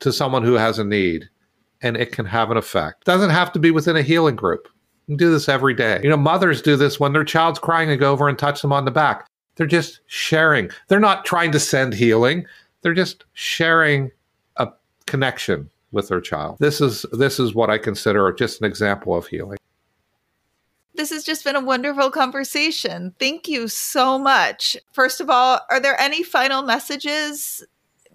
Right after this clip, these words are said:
Speaker 2: or takeaways you'd like to have our listeners hear?
Speaker 1: What I've been saying the whole time is about the connections that we have between each other. And, you know, we've done studies. I didn't even mention the studies that I've done on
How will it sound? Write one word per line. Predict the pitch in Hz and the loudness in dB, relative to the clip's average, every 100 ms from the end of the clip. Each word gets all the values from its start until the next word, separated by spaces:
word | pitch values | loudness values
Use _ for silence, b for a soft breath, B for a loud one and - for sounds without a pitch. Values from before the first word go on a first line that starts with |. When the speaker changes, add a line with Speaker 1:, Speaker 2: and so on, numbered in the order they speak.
| - | -4
Speaker 2:
or | 247 | -4
takeaways | - 277 262 294 277 285 277 | -2 -4 -4 -2 0 -2 -4
you'd | 247 233 | -4 0
like | 226 233 _ - | 0 -2 _ -12
to | - 240 240 233 220 _ _ | -6 -4 -2 -4 -6 _ _
have | 214 220 233 | -4 -2 0
our | 233 | -2
listeners | 233 240 233 233 226 233 - - _ - | -2 -6 -6 -4 -4 -6 -12 -18 _ -6
hear? | 247 240 294 311 _ _ - | -2 0 -2 -6 _ _ -4
Speaker 1:
What | 175 208 | 2 4
I've | 185 | 4
been | 160 143 | 2 2
saying | 156 143 | 2 2
the | 131 | 2
whole | 139 | 2
time | - 139 113 | 0 0 0
is | 101 - | -2 0
about | 110 104 107 104 | -2 0 -2 -2
the | - | -6
connections | 113 113 113 - 85 - - _ - | -4 -2 -2 -6 -8 -10 -16 _ -4
that | 104 98 | -4 -2
we | |
have | 95 95 92 | -2 -2 -2
between | 98 - 98 | -6 -6 -6
each | 92 - | -4 0
other. | 90 92 92 | 0 0 -2
And, | 117 101 _ _ _ | -4 -6 _ _ _
you | 151 | -2
know, | 147 139 | 0 4
we've | 175 202 | 2 2
done | 180 175 | 2 0
studies. | - 156 147 | 2 2 4
I | 156 | 2
didn't | 147 175 | 2 2
even | 160 143 127 | 2 0 0
mention | 135 143 - | 0 -2 -2
the | 131 | -4
studies | - 123 120 110 | 0 0 2 2
that | 117 | 2
I've | 107 | 2
done | 113 110 | 0 0
on | 107 | 0